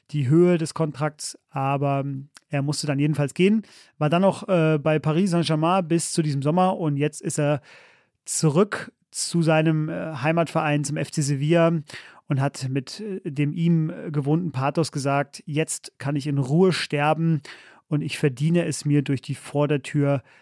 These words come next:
abzutreten.“ Sergio Ramos hat seit zweitausendfünf jede Saison in der Champions League gespielt. Er hat knapp achthundert Vereinsspiele gemacht und einhundertachtzig Länderspiele,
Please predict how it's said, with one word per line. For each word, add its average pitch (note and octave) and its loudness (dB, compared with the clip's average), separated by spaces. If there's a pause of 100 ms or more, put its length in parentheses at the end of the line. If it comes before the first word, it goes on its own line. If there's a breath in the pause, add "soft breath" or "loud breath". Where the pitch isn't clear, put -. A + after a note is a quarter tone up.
(240 soft breath)
abzutreten.“ D3+ -4 (600 loud breath)
Sergio E3+ 2
Ramos A3 4
hat G3 0
seit F3 2
zweitausendfünf F3+ 2
jede G3+ 4
Saison D#3+ 0
in F3 2
der D#3 2
Champions F#3+ -2
League F3+ -4
gespielt. F#3 2
Er D3 0
hat D3+ -2
knapp D3+ -2 (420)
achthundert F3 -2
Vereinsspiele G3 2
gemacht F#3+ 0
und D3 -4
einhundertachtzig E3 0
Länderspiele, F#3+ 2